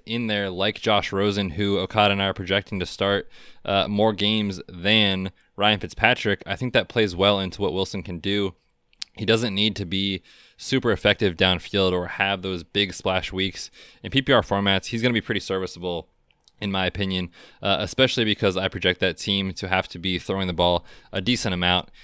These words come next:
here in twenty nineteen to play some catch-up. So for me, Albert Wilson at his, uh, draft price, which I think is, is,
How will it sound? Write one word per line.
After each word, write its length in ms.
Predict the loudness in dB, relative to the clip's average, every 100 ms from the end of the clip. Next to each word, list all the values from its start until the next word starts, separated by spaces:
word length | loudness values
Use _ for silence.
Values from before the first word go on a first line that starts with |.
| -20
here 240 | -8 -2 -2
in 60 |
twenty 200 | -2 -2
nineteen 400 | -2 -4 -4 -4
to 60 | -2
play 160 | -4
some 120 | -4 -2
catch-up. 460 | -2 -2 -6 -8 -16 _ _ _ _ -18 -4
So 240 | 0 0
for 140 | 2
me, 320 | 2 4 4 0 -10 -2
Albert 240 | 4 4 6
Wilson 400 | 4 4 0 2
at 180 | 0
his, 480 | 2 2 2 0 -6 -14 -20 _
uh, 180 | 0 0
draft 300 | 4 4 4
price, 260 | 2 0 0
which 140 | -2
I 80 | -2
think 260 | 2 0 2
is, 160 | -2
is, 520 | -2 -4 -2 -4 -8